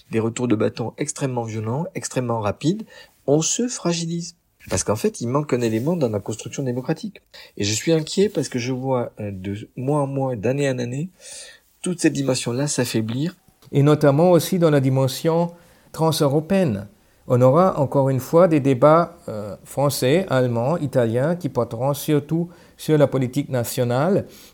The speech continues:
Speaker 2: Les Français font leur campagne à côté des Allemands qui font leur campagne et tous les autres. Et, et c'est, c'est là où il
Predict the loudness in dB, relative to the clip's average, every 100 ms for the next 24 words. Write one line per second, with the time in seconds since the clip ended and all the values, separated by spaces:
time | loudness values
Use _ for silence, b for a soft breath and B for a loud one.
0 | -16 -6 -6 -4 -4 -2 -2 0 0 0
1 | 0 0 0 2 2 0 -2 -2 0 0
2 | 0 -2 -4 -6 -2 0 0 -2 -4 -2
3 | 0 -2 -2 -4 -6 B B B B B
4 | -4 0 2 4 4 2 2 0 2 2
5 | 2 0 -2 -2 -2 0 0 0 0 -2
6 | -4 -8 -10 -4 0 2 4 4 4 2
7 | 0 -2 -4